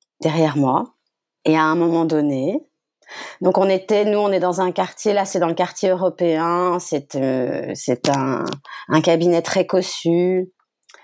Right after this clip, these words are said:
Il y a des, il y a des tableaux au mur, il y a un tapis en dessous, entre moi et le divan, une espèce de tapis persan, bref. Je me lève, je reste, enfin, je, je me lève, je me mets sur mon séant, je reste assise un temps,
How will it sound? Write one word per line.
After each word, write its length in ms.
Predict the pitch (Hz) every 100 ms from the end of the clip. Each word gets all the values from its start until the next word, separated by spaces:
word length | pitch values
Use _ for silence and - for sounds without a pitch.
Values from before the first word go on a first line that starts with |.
| _ -
Il 60 | 156
y 20 |
a 40 |
des, 120 | 151
il 80 | 147
y 60 | 147
a 40 |
des 140 | 143 143
tableaux 440 | 160 156 165 170
au 40 |
mur, 560 | 175 165 175 180 180 165
il 80 | 147
y 60 |
a 120 | 135 131
un 100 | 139
tapis 540 | 160 160 - 190 190
en 80 | 160
dessous, 360 | 156 - 170 -
entre 280 | 160 156 160
moi 200 | 160 170
et 40 |
le 60 | 165
divan, 640 | 165 190 170 160 165 170 170
une 100 | 147
espèce 260 | 147 147 147
de 80 |
tapis 300 | 143 147 143
persan, 500 | 160 165 - 160 156
bref. 580 | 160 147 143 160 - - _ _ _ _ _ _ _ -
Je 160 | - 220
me 160 | 214
lève, 500 | 196 165 156 185 233 190
je 140 | 160
reste, 560 | 156 170 214 - - -
enfin, 160 | 156
je, 120 | 156 151 -
je 100 | 156
me 120 | 147 143
lève, 480 | 156 165 151 117 - _
je 120 | -
me 80 | 147
mets 120 | 170
sur 160 | 175 180
mon 140 | 165
séant, 460 | 160 170 160 170 220
je 140 | 147
reste 640 | 147 185 208 - - - _ _ _ _ _ _ _ _ _ 214
assise 720 | 220 - 214 220 277 226 156 151 143 _ _ _ -
un 140 | 202 208
temps, 540 | - 170 170 214 -